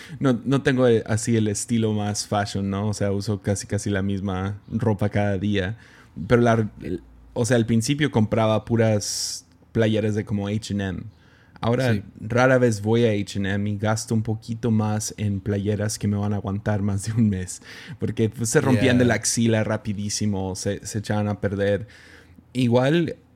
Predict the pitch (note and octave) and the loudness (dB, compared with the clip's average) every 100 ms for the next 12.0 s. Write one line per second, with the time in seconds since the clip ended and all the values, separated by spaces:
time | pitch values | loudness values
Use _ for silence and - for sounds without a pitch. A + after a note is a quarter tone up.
0 | _ _ - A#2 - C#3 - A#2 A2 G#2+ | _ _ -12 -12 -12 -14 -4 -2 0 0
1 | G2+ G2+ - - - - A#2 - C3 D#3 | -4 -6 -12 -20 -14 -2 -2 0 0 0
2 | D#3+ A#2 A2+ - B2+ A2+ G#2 G2+ A2 G#2 | 0 0 0 2 2 2 0 0 0 0
3 | - A#2 A2 A2 G#2 G#2 A#2 G#2 F#2+ - | -4 -4 -4 -2 -2 0 0 0 -4 -6
4 | A2 A2+ B2+ B2 A#2 A2 - - - - | -6 -2 2 4 4 2 -4 -20 -20 -20
5 | - _ - F#3 G3 F#3 F#3 E3+ D3 B2+ | -20 _ -2 0 2 2 2 2 2 2
6 | G#2 - A#2+ A2 - A2 A#2+ A#2 B2 A#2+ | -2 2 2 2 0 0 0 0 0 4
7 | A#2 A2 G#2+ G#2+ A2 A2 G#2+ G#2 G#2+ A#2 | 4 2 0 -2 0 0 -2 -2 0 -2
8 | A#2+ C#3 B2+ A2+ G#2+ G2+ F#2+ A2 G#2+ A#2 | -2 -4 -2 0 2 2 0 2 6 6
9 | B2 C3 - A2 - A2 A2 A2+ G#2+ G2 | 4 -2 -4 -6 -2 0 0 -2 -2 -4
10 | G2 - A2+ A2+ G2+ F#2+ - - - - | -6 -2 0 0 0 -2 -4 -8 -10 -4
11 | A2 G#2+ A2 - B2 G#2 F#2+ G2 A#2 | -2 0 -2 -2 -2 -2 -2 -4 -6